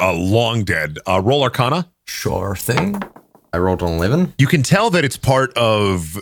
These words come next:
Speaker 1: something. It's, it's, it's a piece to a greater whole. Um, and the runes are incredibly complicated. They are, they are all up and down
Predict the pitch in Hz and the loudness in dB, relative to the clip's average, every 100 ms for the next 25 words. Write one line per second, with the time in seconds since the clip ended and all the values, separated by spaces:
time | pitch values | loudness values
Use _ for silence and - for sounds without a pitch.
0 | - - 151 110 101 82 78 76 107 - | -10 -2 0 2 0 -2 -4 -2 -4 -2
1 | 123 - - 120 110 - 98 - 143 - | -4 -4 -4 -2 0 0 0 0 0 2
2 | 139 110 110 113 104 92 - 110 90 76 | 2 2 2 2 2 0 2 2 2 -2
3 | - - - _ 104 101 92 87 92 110 | -6 -20 -20 _ 0 2 0 -2 -4 -2
4 | 113 123 123 190 196 175 123 131 127 120 | 2 4 4 2 2 2 0 2 2 2
5 | 110 98 - _ _ _ _ 120 117 110 | 2 0 -2 _ _ _ _ -6 -4 0
6 | - 165 160 117 120 120 98 82 98 90 | 2 2 2 0 0 0 -2 -2 0 0
7 | 80 76 110 107 101 87 107 98 87 85 | 0 0 2 2 0 0 0 2 2 -2
8 | - _ 139 151 139 113 123 120 113 98 | -6 _ 0 2 2 0 -2 0 -2 0
9 | 110 107 95 87 80 | 0 0 -2 -2 -6